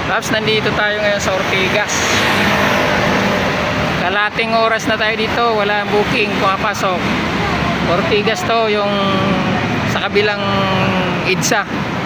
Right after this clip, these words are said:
Kasi yung kabila, doon yung Robinson. Ah, dito sa kabila tayo eh. Galing tayong Green Hills. Kaya dito tayo nagtambay.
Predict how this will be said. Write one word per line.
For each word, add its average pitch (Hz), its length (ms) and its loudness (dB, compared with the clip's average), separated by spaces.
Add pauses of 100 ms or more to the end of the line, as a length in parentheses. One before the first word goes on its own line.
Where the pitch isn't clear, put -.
(280)
Kasi 190 240 0
yung 180 80 -2
kabila, 190 320 0
doon 175 160 0
yung 175 240 0
Robinson. 165 560 0 (400)
Ah, 143 80 0
dito 160 240 0
sa 147 160 -2
kabila 156 320 0
tayo 151 400 0
eh. 117 100 -4 (680)
Galing 185 240 -2
tayong 196 240 -2
Green 185 320 0
Hills. 175 500 -2 (840)
Kaya 147 80 0
dito 165 320 -2
tayo 180 240 -2
nagtambay. 175 580 -2